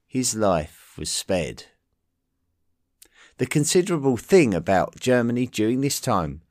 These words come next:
was that it would be required to make war or diplomatic moves in all directions, with there being nations on all sides. To the east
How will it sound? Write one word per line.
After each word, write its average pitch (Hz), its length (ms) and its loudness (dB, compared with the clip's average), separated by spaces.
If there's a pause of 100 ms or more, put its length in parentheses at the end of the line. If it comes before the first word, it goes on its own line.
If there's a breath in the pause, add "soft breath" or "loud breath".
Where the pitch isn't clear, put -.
(340 soft breath)
was 135 140 0
that 156 180 0
it 139 140 0
would 135 160 0
be 147 160 4
required 120 540 0
to 104 100 -8
make 92 360 -4
war 101 600 2
or 131 180 0
diplomatic 95 800 -4
moves 110 600 -4 (340 soft breath)
in 120 280 -4 (200)
all 127 240 6
directions, 107 840 2
with 87 140 -8
there 113 120 2
being 95 420 0
nations 101 680 -2 (240 soft breath)
on 107 220 -6 (100)
all 92 220 -2
sides. 80 680 -4 (600)
To 107 160 -6
the 98 140 -2
east - 560 0